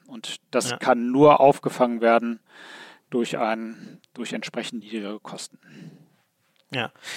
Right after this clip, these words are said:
Speaker 2: Ähm, und, äh, ist denn sowas, äh, ich hab das, äh, auch bei vereinzelten, äh, Vereinen schon mitbekommen, in anderen Sportarten, sowas wie, wie Geistertickets, dass quasi die,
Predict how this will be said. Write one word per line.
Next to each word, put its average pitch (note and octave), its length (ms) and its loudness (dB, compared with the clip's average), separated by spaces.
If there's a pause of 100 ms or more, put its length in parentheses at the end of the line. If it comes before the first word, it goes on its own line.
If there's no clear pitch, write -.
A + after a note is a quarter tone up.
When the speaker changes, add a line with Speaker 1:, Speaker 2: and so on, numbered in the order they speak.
(160)
Speaker 2:
Ähm, B2+ 260 4
und, B2 240 -4
äh, D3 240 -4 (100)
ist - 220 -4
denn E3+ 160 2
sowas, D#3+ 420 2
äh, D3 180 0
ich C#3+ 120 -2
hab D#3 140 -4
das, - 360 -6
äh, C#3 480 -4
auch D#3 220 -2
bei D3 200 2
vereinzelten, D#3+ 840 -2
äh, D#3 280 -8
Vereinen D3 500 0
schon D#3 260 -4
mitbekommen, E3+ 540 -2
in C#3+ 100 -2
anderen D3+ 280 -2
Sportarten, D#3 680 0
sowas C#3+ 380 -2
wie, C#3 160 -10
wie C#3+ 160 -10
Geistertickets, - 1200 0 (100)
dass D3+ 240 -2
quasi D#3+ 380 4
die, D#3+ 380 -14